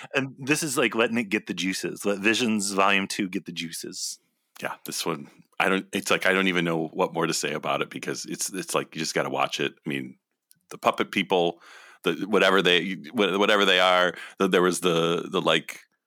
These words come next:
Speaker 2: horse cow thing that she was, uh, combing, the Jedi lady with the cool hat, the, her spaceship,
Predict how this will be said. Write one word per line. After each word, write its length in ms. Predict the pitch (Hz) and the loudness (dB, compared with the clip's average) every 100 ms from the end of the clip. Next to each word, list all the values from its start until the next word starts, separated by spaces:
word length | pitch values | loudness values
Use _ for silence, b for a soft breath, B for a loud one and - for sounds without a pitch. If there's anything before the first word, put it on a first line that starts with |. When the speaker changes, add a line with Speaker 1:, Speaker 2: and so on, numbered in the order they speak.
| _ _ - | _ _ -6
Speaker 2:
horse 440 | - 98 98 - | 2 2 2 -2
cow 340 | - 117 98 101 | 0 4 6 4
thing 560 | - 110 98 92 95 98 | 4 4 4 4 0 0
that 140 | 107 | 0
she 140 | - | 2
was, 280 | 98 92 - _ _ _ - - | 2 2 -2 _ _ _ -10 -2
uh, 260 | 90 80 82 - | 2 2 0 -4
combing, 680 | - 123 113 110 104 107 107 | -2 2 4 6 4 4 2
the 80 | 95 | 2
Jedi 360 | 82 92 95 95 | 2 4 6 6
lady 260 | 95 98 | 4 4
with 160 | 95 - | 2 0
the 80 | 90 | -2
cool 300 | - 92 87 | 0 2 2
hat, 580 | 95 95 95 - - - _ _ _ - | 4 4 4 2 -6 -18 _ _ _ -6
the, 100 | 98 | -2
her 180 | 110 | 2
spaceship, 720 | 101 - 85 98 113 101 - | 2 2 2 2 2 2 -2